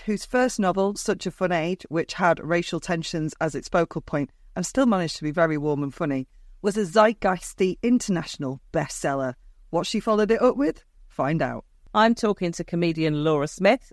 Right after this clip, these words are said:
Speaker 2: about comedy, cancer, and her debut show, Living My Best Life, which is coming to a venue near you from April the fourth. And you might want to buy a ticket, 'cause as we talk about,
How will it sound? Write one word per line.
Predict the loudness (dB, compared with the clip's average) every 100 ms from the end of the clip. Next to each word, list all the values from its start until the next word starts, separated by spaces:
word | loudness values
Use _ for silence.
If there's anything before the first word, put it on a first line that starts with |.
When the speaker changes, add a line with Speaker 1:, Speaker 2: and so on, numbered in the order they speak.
| -6
Speaker 2:
about | 0 0 0
comedy, | -2 0 0 0 -2 -4 -16 -20 -12
cancer, | -2 -2 -2 0 -2 -2 -10 -6
and | -4 -2
her | 0 0
debut | 2 0 0 -4
show, | -2 2 2 0 _ _
Living | 0 2 2
My | 2
Best | 2 0 0
Life, | 2 2 -2 -14 _ -12
which | -6
is | -4
coming | 0 2 2
to | 2 0
a |
venue | 2 2 2 2 0
near | 0 0
you | 2 2 2 0 -4
from | 2 4 6 2 2
April | 2 2 -2
the | -2
fourth. | 0 0 0 -2 -6 -20 -16
And | -4 -2 -2
you | -2 0
might | 0 0
want | -2
to |
buy | 0 0
a |
ticket, | -2 -4 -4 -4
'cause | -8 -8 -6
as | -4
we | -4
talk | -2 0 0 -2
about, | -2 0